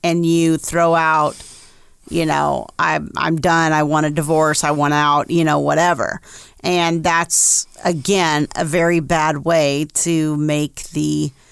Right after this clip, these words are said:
announcement, and is probably gonna cause them to <laughs> find a mean attorney or, or do something of that nature. It's not gonna get you off on a cooperative footing.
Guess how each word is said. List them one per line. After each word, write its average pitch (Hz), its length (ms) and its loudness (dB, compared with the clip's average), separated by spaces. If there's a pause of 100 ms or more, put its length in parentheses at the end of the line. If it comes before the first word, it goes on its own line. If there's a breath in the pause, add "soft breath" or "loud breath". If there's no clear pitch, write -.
(280 soft breath)
announcement, 156 840 0
and 156 220 -2
is 156 180 -2
probably 156 360 -2
gonna 151 180 -2
cause 147 400 -2
them 151 300 -2
to 151 480 -2
<laughs> - 760 -8 (500 loud breath)
find 156 340 -2
a 156 40 0
mean 156 240 2
attorney 151 640 0
or, 147 340 0
or 156 200 -2
do 151 180 -6
something 143 400 -6
of 139 60 -4
that 131 160 -4
nature. 147 340 -4
It's - 180 -2
not 151 200 0
gonna 151 140 0
get 143 180 -2
you 156 140 0
off 143 180 0
on 139 80 -2
a 143 60 -6
cooperative 135 580 -2
footing. - 380 -6